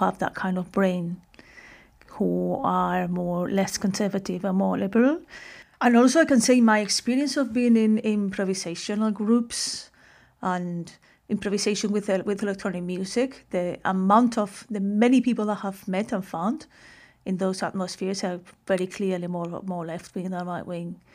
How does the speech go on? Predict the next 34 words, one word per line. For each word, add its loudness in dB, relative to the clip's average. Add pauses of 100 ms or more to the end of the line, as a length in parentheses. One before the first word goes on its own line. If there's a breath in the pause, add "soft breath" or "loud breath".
(400 soft breath)
So -4
there 0
must 6
be 0
something -4
about -4
the -6
brain. -6
The -6
same 4
happens 4
with, -2
uh, 0
um, -2
Yoyes, 2 (420 loud breath)
uh, -4
María 0
José -4
Estíbaliz, 0
who -2
is -2
experimenting 4
with, -2
uh, 0
multiple 2 (240 loud breath)
bass 2
guitars, 2
and 0
she -2
was -2
also 0
talking -2
about, -2
um, -4